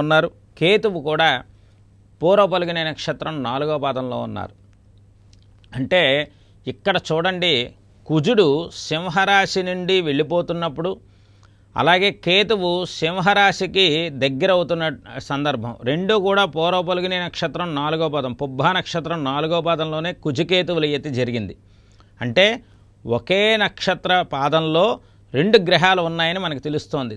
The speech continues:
దీన్ని బట్టి మనకి చంద్రుడు ఉన్నటువంటి నక్షత్రం నుండి చంద్రలగ్నాత్తు మరి రాశి ఫలాలు తెలుసుకునేటువంటి విశేషం ప్రతి ఒక్కరికి ఉంది. అలాగే ఆ యొక్క శనిగారు ఉత్తరాభాద్ర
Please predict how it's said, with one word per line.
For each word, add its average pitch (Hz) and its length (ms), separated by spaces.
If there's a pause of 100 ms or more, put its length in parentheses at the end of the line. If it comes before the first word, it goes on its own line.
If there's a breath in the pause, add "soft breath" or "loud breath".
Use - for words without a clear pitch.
(140)
దీన్ని 214 260
బట్టి 190 340 (540 soft breath)
మనకి 175 420 (600 soft breath)
చంద్రుడు 220 480 (100)
ఉన్నటువంటి 180 560
నక్షత్రం 175 580
నుండి 165 240 (140)
చంద్రలగ్నాత్తు 165 1040 (600 soft breath)
మరి 151 180 (100)
రాశి 170 400
ఫలాలు 170 400
తెలుసుకునేటువంటి 151 840 (200)
విశేషం 156 460 (120)
ప్రతి 117 240 (120)
ఒక్కరికి 156 380
ఉంది. 165 220 (520 soft breath)
అలాగే 170 360 (840 soft breath)
ఆ 127 200
యొక్క 165 240 (100)
శనిగారు 185 520 (460)
ఉత్తరాభాద్ర 185 800